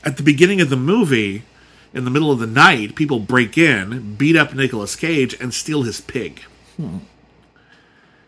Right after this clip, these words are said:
Speaker 1: Nicolas Cage immediately contacts Alex Wolff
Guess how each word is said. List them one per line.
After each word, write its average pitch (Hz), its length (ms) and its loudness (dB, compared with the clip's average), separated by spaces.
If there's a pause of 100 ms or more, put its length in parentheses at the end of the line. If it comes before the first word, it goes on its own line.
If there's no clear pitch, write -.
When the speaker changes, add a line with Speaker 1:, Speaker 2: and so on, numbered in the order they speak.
(140)
Speaker 1:
Nicolas 123 380 0
Cage 156 680 2 (420)
immediately 120 380 0
contacts 123 600 -2
Alex 107 340 -4
Wolff 147 400 0